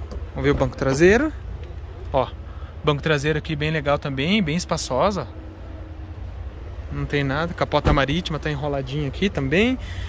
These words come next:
Pneu traseiro bom, ó, pneu traseiro bem legal. Até agora não vi nada batido, deixa eu ver aqui pra trás. Ó, o pessoal abriu aqui a tampa traseira, então ela é Frontier S E L, versão S E L.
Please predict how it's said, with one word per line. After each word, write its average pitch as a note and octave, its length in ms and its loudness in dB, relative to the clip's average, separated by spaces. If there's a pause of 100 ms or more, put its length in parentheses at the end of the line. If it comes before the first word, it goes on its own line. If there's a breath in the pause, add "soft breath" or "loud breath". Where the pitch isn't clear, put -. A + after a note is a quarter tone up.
(640 loud breath)
Pneu F#3+ 240 8
traseiro D3+ 400 2
bom, G3+ 320 4 (180)
ó, A#2+ 180 0 (140)
pneu C3+ 200 -2
traseiro C3+ 340 -2
bem C#3 160 -2
legal. D3+ 460 0 (420)
Até D#3 180 2
agora D#3+ 240 4
não F3 140 2
vi E3 100 0
nada D#3+ 280 0
batido, D#3+ 380 2
deixa A#3+ 200 0
eu E3+ 60 2
ver D#3+ 40 -6
aqui E3+ 120 -2
pra D3+ 140 -6
trás. A3+ 600 0 (840 loud breath)
Ó, A#2+ 80 -2
o - 760 -10
pessoal C#3+ 300 4
abriu C#3 280 2
aqui D3 180 0
a D3+ 60 4
tampa D3 240 0
traseira, D#3 360 2
então F3 240 4
ela E3+ 180 4
é E3+ 80 4
Frontier F#3 540 6 (140)
S G#3 440 4
E G3 100 8
L, F3+ 400 6
versão D3 520 0
S F3+ 360 -2 (200)
E G#3+ 140 4 (120)
L. D3+ 340 4